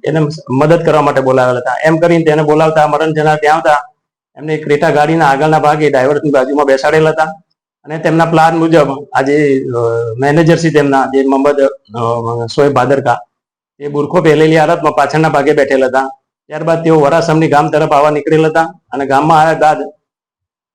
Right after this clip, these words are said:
ગામમાંથી નીકળી આગળ જતા આ જે પાછળ બુરખો પહેરેલી હાલતમાં મોહમ્મદ શોએબ ભાદરકા ના હોય દોરી વડે મરણ જનારને ગળાના ભાગે ટૂંપે આપી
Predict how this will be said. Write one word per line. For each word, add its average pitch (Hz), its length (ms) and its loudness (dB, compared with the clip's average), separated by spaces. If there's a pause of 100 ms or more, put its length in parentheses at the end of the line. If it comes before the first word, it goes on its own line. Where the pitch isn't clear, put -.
(100)
ગામમાંથી 165 340 -2
નીકળી 156 560 0 (180)
આગળ 151 260 -2
જતા 156 480 0 (180)
આ 127 40 -6
જે 143 80 2
પાછળ 156 320 0
બુરખો 143 580 -2
પહેરેલી 165 340 2
હાલતમાં 156 360 0
મોહમ્મદ 151 260 0
શોએબ 156 220 2
ભાદરકા 147 360 0
ના 160 140 2
હોય 147 300 0 (920)
દોરી 160 260 -2
વડે 156 560 0 (120)
મરણ 160 240 -2
જનારને 160 540 0 (320)
ગળાના 160 320 0
ભાગે 156 260 0
ટૂંપે 151 300 -2
આપી 156 420 0